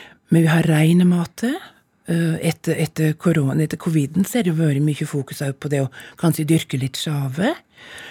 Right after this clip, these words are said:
Du ser at barnefamilier i dag er, er veldig opptekne av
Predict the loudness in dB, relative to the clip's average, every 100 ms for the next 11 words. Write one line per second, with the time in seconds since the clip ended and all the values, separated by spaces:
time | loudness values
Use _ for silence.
0 | -4 -2 0 2 2 0 -2 2 4 4
1 | 2 2 2 2 0 0 2 2 2 2
2 | 2 0 -2 -8 -20 -20 -8 0 0 0
3 | 0 2 4 4 2 0 -6 -4 -2 0
4 | 0